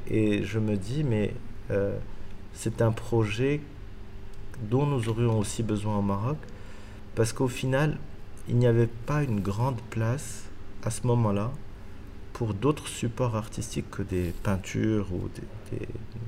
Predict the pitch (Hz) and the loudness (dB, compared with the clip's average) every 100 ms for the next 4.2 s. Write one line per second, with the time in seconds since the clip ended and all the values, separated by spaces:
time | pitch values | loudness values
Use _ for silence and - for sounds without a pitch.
0 | 113 - - - - - - - 101 98 | -8 -10 -10 -8 -8 -8 -10 -8 -2 0
1 | 98 104 - 110 113 120 113 139 - 131 | 2 0 0 2 4 4 0 -2 0 2
2 | 127 123 123 147 156 123 - 120 117 135 | 4 4 4 4 2 0 0 0 2 2
3 | 120 110 123 127 113 113 107 98 95 - | 2 2 2 2 0 0 0 0 -2 -2
4 | 139 | -4